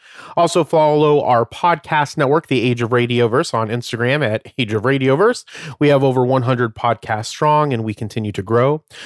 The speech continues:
You can also check me out on TikTok at Age of Jeremy and Twitter at Age of Jeremy Q.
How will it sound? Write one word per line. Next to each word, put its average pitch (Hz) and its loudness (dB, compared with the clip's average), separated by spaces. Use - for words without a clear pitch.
You 180 0
can 208 2
also 214 2
check 170 -2
me 160 0
out 151 2
on 127 0
TikTok 190 -4
at 127 2
Age 117 -2
of 110 -4
Jeremy 143 -2
and 117 -4
Twitter 135 0
at 117 0
Age 117 -2
of 107 -6
Jeremy 110 -2
Q. 190 -2